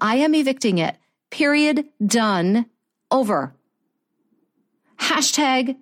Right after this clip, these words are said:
cancer survivor. Even though I haven't even had the surgery yet, even though they have not resectioned my colon yet, I am claiming that in my life. Cancer will not use me. I will use it. I will use it to give myself more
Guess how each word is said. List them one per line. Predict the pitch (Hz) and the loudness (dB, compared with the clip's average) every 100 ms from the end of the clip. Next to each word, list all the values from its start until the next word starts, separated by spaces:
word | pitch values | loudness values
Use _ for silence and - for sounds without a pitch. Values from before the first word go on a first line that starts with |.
| - | -6
cancer | 294 247 254 | -2 0 0
survivor. | 226 226 226 226 196 - - _ _ _ _ - | 0 0 -2 -2 -4 -6 -12 _ _ _ _ -2
Even | 330 320 | 2 4
though | 311 | 4
I | 277 | 2
haven't | 262 262 | 2 2
even | 240 | 2
had | 240 240 | 2 2
the | 220 | 0
surgery | 240 233 214 202 | 0 0 0 0
yet, | 190 165 - - _ _ - - | 0 -2 -4 -10 _ _ -20 -8
even | - 294 | 0 2
though | 320 | 4
they | 330 | 4
have | 330 294 | 2 2
not | 302 277 | 2 0
resectioned | 285 294 285 302 247 | 0 -2 0 0 0
my | 233 | 0
colon | 208 240 226 208 | 0 0 2 0
yet, | 190 - - - _ | 0 -4 -10 -20 _
I | 247 262 | -2 0
am | 269 | 0
claiming | 262 - 277 285 226 | -2 0 2 2 2
that | 202 190 | 0 0
in | 208 | 0
my | 196 180 | 0 0
life. | 214 175 | -2 -4
Cancer | - - 269 233 | -4 -2 0 0
will | 202 269 | 2 2
not | 311 285 | 2 0
use | 208 208 208 | 0 0 0
me. | 202 - | 0 -2
I | 233 | -2
will | 254 214 202 | 0 0 0
use | 202 233 - | 2 0 0
it. | 247 - - - - | -2 -2 -8 -12 -4
I | - | 0
will | 233 | 2
use | 226 202 311 294 | 2 2 2 2
it | 208 - - - | -2 -4 -8 -2
to | 269 | 0
give | 202 247 311 302 - - | 2 0 0 -4 -12 -2
myself | 233 240 - 233 220 - - | 0 2 0 0 -2 -6 -6
more | 208 202 214 277 320 349 | 2 4 4 2 2 0